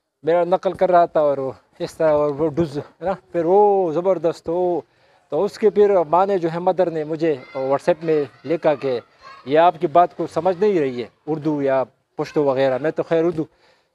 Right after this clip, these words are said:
लेकिन वो वैसे ही आपका नकल कर रहा है ना। तो मैं फिर सोच रहा था कि ये मैं कहाँ से ढूंढ लूँ। तो इसमें एक रेड कलर है और एक ब्लैक कलर है, ये वाला।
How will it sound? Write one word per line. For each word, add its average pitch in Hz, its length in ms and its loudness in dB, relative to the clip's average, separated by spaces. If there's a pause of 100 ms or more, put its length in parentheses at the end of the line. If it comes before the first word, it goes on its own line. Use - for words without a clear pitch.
लेकिन 165 360 0
वो 165 260 4
वैसे 196 300 2
ही 180 80 2
आपका 165 280 2
नकल 156 240 -6
कर 123 160 -10
रहा 104 140 -10
है 104 80 -12
ना। 131 100 -20 (600)
तो 139 60 -2
मैं 208 200 2
फिर 208 220 -2
सोच 208 320 2
रहा 180 120 4
था 175 160 -2
कि 160 140 -6
ये 175 140 -2
मैं 170 180 -6
कहाँ 165 220 -8
से 139 160 -6
ढूंढ 135 200 -8
लूँ। 107 120 -20 (520)
तो 147 40 -6
इसमें 202 300 -2
एक 196 320 0 (180)
रेड 196 160 2
कलर 196 260 2
है 180 80 0
और 170 200 -2
एक 180 240 -2
ब्लैक 151 460 -2
कलर 151 240 -2
है, 123 140 -10
ये 127 140 -6
वाला। 107 260 -6